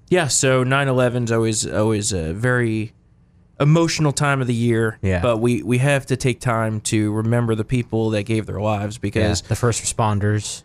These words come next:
Speaker 2: especially,
Speaker 1: Yeah, those
Speaker 2: too.
Speaker 1: guys that ran into
Speaker 2: Yeah.
Speaker 1: the towers.
Speaker 2: Yeah.
Speaker 1: They ran up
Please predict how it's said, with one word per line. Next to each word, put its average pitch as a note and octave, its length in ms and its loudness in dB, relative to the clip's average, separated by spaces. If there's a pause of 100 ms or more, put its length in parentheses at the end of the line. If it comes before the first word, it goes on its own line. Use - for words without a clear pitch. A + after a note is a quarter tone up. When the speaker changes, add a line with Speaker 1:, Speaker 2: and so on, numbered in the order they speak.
(140)
Speaker 2:
especially, F#2+ 320 0
Speaker 1:
Yeah, C#4+ 80 4
those E3 220 2
Speaker 2:
too. F#2+ 60 -2
Speaker 1:
guys F3+ 200 0
that F3 80 -2
ran D#3 320 2
into E3+ 200 2
Speaker 2:
Yeah. A2 40 2
Speaker 1:
the A2 80 2
towers. C#3+ 600 -2
Speaker 2:
Yeah. C3+ 240 2
Speaker 1:
They C#3 120 2
ran D#3+ 300 2 (100)
up D3 240 -2